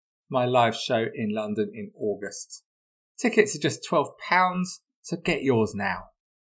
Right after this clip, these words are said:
And you can join Patreon for as little as one pound a month and cancel at any time. Not that you would ever want to, of course. Just head to patreon dot com slash U K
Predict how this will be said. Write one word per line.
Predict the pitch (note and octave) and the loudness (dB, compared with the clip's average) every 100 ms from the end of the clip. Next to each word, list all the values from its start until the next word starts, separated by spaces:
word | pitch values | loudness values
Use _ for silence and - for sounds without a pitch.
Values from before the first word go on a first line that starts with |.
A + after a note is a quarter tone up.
| _ _ _ _ _ - | _ _ _ _ _ -4
And | F#3 | 0
you | G3+ | 2
can | B3 A#3 | 4 2
join | F3 C#3+ | 2 2
Patreon | D#3+ D#3 - C3+ C3 | 2 0 0 0 0
for | D3 | 0
as | C3 | 0
little | F3+ F#3 D#3 | 0 0 2
as | C#3 | 2
one | D#3+ C#3+ | 4 2
pound | - A#2 | 0 0
a | B2+ | 2
month | F3 F#3 - - | 0 0 -4 -8
and | C3+ B2 | -8 -6
cancel | - G#2+ G2+ - | -4 -4 -4 -8
at | F#2+ | -6
any | A#2+ G#2+ G2+ - - | -4 -6 -6 -12 -12
time. | F#2 F2+ - _ _ _ _ _ | -12 -14 -20 _ _ _ _ _
Not | A#2+ C3+ D3+ - | 0 2 2 0
that | - | -6
you | A2 | -4
would | F#2+ - | -6 -6
ever | A2 G2+ | -6 -6
want | G2 F#2 F2+ - | -8 -8 -8 -10
to, | F#2+ | -10
of | G2 - | -10 -6
course. | A#3+ - - - - _ _ _ _ _ _ _ _ _ | -2 -2 -4 -12 -14 _ _ _ _ _ _ _ _ _
Just | - A#3+ - | -2 -2 2
head | D#3+ - | 0 0
to | |
patreon | - F#3 - - C3+ A2+ | 0 0 0 -2 -2 -2
dot | - - | -6 0
com | F3 F3+ F3+ | 4 4 2
slash | - C3 A#2+ B2 - _ - | -4 0 0 0 -12 _ -16
U | - F#2+ C#3+ D3+ | -12 0 2 2
K | D3+ C#3 C#3 | 2 0 0